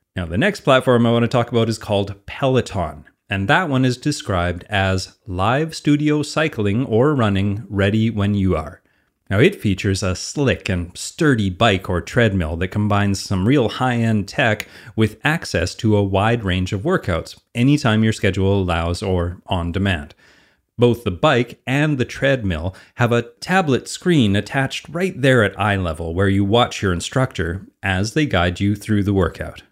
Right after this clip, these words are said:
Now, okay, I'm not gonna go through every single option that's out there because I think you're getting the idea that these things are fun and can be pretty motivating.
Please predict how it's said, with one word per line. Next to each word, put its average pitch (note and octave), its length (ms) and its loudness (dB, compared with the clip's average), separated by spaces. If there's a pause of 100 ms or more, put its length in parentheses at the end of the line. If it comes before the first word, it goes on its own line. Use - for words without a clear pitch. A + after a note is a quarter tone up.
(200)
Now, A2 140 4
okay, G#2+ 220 0
I'm D#2+ 120 -4
not A2 160 4
gonna C3+ 220 4
go A#2+ 360 2
through A#2 360 0
every G#2 340 0
single G2 420 0
option F2+ 540 -2
that's E2 300 -4
out E3 240 2
there F#2+ 200 2
because G2+ 320 0
I G2 120 2
think A#2+ 240 0
you're G#2 100 -2
getting G2+ 260 2
the F#2 120 2
idea F2 480 0
that F2+ 180 -4
these B2+ 340 2
things A2+ 380 2
are F#2 220 0
fun G#2+ 560 -2 (360)
and A2 380 2
can G#2+ 160 0
be G#2 140 0
pretty A#2+ 260 2
motivating. F2 580 0